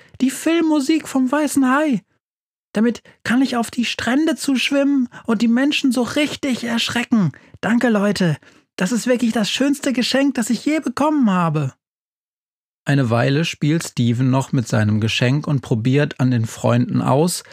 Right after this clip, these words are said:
wie es ist, mit Hintergrundmusik von ganz weit weg auf die Luftmatratze zuzurasen. Er freut sich riesig, als er in die angsterfüllten Augen der Gefährten guckt,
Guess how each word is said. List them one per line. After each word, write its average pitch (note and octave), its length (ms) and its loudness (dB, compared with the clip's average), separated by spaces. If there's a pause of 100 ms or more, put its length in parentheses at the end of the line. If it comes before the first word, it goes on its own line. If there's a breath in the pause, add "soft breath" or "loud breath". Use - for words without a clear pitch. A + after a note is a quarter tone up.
(260 loud breath)
wie B2 140 2
es A#2 120 0
ist, - 400 -2
mit D#3+ 160 0
Hintergrundmusik A#2+ 1040 2
von G#2 300 0
ganz C#3 440 0
weit A#2 380 0
weg A#2 320 0
auf A#2+ 180 -2
die C3 120 0
Luftmatratze A2+ 720 -2
zuzurasen. F#2+ 960 -2 (880)
Er A#2 80 2
freut C#3+ 380 0
sich C3 280 -2
riesig, D#3 520 2 (180 loud breath)
als B2+ 220 0
er E2 80 2
in A#2+ 100 4
die A#2+ 160 0
angsterfüllten C3+ 1000 0
Augen A#2 360 2
der A#2 140 0
Gefährten C3+ 480 -2
guckt, - 360 -4